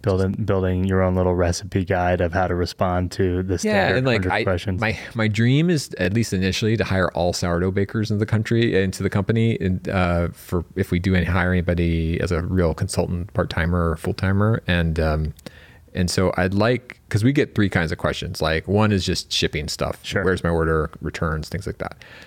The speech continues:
Speaker 2: S-, occasionally we get, like, "I don't know how to use this. I have a product question. Something's broken," whatever. And then there's also sourdough advice. And so if someone knows at least something about sourdough
Speaker 1: Yeah.
Speaker 2: and can kinda quickly answer that, that's
Speaker 1: Yeah.
Speaker 2: a huge help, you know?
Speaker 1: It's, my, my wife, um,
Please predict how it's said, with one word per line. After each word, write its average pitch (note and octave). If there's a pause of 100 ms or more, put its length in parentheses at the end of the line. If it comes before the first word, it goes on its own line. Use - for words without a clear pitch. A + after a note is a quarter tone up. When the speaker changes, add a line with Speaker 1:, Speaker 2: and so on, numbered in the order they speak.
Speaker 2:
S-, -
occasionally G2
we F2+
get, E2+
like, D#2+
"I E2
don't F2
know E2+
how F2
to E2
use A2
this. G2+
I E2
have E2
a -
product -
question. E2+
Something's E2
broken," -
whatever. - (460)
And F#2
then F#2
there's F2+
also -
sourdough D#2+
advice. - (120)
And F2
so E2
if E2+
someone A2+
knows F2+
at F2
least F2+
something F#2+
about F#2
sourdough F#2+
Speaker 1:
Yeah. G2+
Speaker 2:
and F2
can F2
kinda D#2+
quickly E2+
answer D#2
that, G2+
that's F2
Speaker 1:
Yeah. F#2+
Speaker 2:
a E2+
huge F2+
help, - (200)
you F#2
know? E2 (260)
Speaker 1:
It's, -
my, G#2+
my G2+
wife, G2+
um, F2